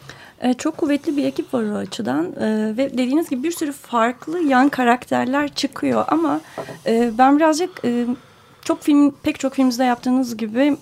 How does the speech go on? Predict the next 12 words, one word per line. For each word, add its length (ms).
türlerle 440
oynama 420
meselesine 520
de 100
biraz 240
dönmek 260
istiyorum. 260
Hani 100
filmin 260
yapısını, 540
anlatısını 640
konuşurken. 580